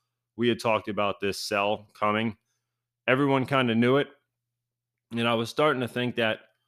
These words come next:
we had gotten to that point where everyone already knows this information, so it can't happen. Like, everyone was predicting it, so maybe it's not gonna be as bad as we thought. But, uh, then this, this Chinese news came out with, uh,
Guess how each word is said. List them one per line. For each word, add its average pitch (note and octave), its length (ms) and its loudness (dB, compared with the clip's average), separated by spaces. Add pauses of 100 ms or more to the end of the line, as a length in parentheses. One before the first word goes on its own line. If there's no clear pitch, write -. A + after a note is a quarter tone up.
(560)
we B2 200 0
had A#2+ 200 -2
gotten A#2 300 2
to A#2+ 120 -2
that G#2+ 200 0
point A2+ 220 -2
where G#2 240 0
everyone B2 400 2
already A2 240 2
knows A2 300 2
this G2+ 180 -4
information, G#2 640 -4
so F#2+ 400 -2 (240)
it G#2 100 -12
can't G#2+ 240 -2
happen. F#2+ 340 -2
Like, F2 180 -4
everyone G#2 360 -2
was F#2+ 140 -8
predicting A2+ 520 -6
it, A2 200 -8
so G2+ 340 -4 (680)
maybe B2 240 4
it's A2+ 140 -4
not A#2 180 -2
gonna A2 100 -6
be G#2+ 140 -4
as F#2+ 100 -2
bad G2 280 0
as F2+ 140 -6
we F#2 120 -6
thought. F2+ 320 -4 (1120)
But, A#2 260 0
uh, A2+ 160 0
then B2+ 200 -2
this, A#2+ 260 -4
this A2+ 220 -8
Chinese A#2 480 -2
news A2 320 -2
came A2+ 260 -2
out A2 320 -2
with, G2+ 380 -6
uh, F#2+ 300 -4